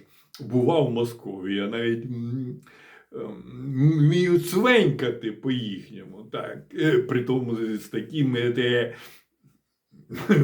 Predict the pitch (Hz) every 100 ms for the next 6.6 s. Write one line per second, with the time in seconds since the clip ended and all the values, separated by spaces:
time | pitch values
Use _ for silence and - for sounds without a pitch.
0 | 117 120 120 107 98 101 98 101 92 95
1 | - - 76 - 113 - 110 - 156 147
2 | 123 - - _ _ - 247 202 147 -
3 | 104 98 98 101 - _ _ _ _ _
4 | - 147 147 131 110 107 110 - 107 107
5 | - _ - 147 156 175 185 247 233 -
6 | 208 - 175 - 95